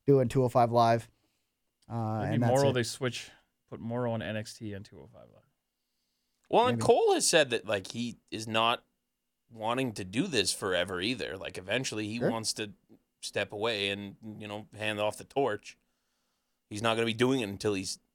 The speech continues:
Speaker 3: eighty-five, so I don't know. Who knows? Maybe he's giving them an end date too or something.
Speaker 2: I
Speaker 1: Mm-hmm.
Speaker 2: am available.
Speaker 3: There you go. Hashtag hire Boris.
Speaker 2: That's right.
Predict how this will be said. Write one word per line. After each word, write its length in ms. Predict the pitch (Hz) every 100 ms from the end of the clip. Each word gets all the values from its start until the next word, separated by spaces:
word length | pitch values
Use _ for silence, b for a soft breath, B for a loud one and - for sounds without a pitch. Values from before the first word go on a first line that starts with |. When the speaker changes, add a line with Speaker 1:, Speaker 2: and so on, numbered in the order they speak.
| _
Speaker 3:
eighty-five, 640 | 107 101 92 113 104 90 -
so 320 | - 92 92 - _ _ _ _
I 60 | -
don't 120 | 110
know. 120 | 139 139 _ _ _ _ _ -
Who 140 | 110
knows? 360 | 160 160 120 -
Maybe 240 | 107 107
he's 160 | 113 117
giving 240 | 123 135
them 120 | 143 143
an 60 |
end 140 | 143 147
date 240 | 156 151
too 200 | - 165 127
or 40 |
something. 260 | 98 90 90
Speaker 2:
I 180 | 147 165
Speaker 1:
Mm-hmm. 80 | 170
Speaker 2:
am 200 | 165 180
available. 600 | 147 139 170 127 107 90 - _ _ -
Speaker 3:
There 100 | 104
you 80 | 113
go. 200 | 101 85 _ _ _ _ _ _ _ _
Hashtag 360 | 98 - 104 101
hire 200 | 95 104
Boris. 320 | 98 78 -
Speaker 2:
That's 180 | -
right. 80 | -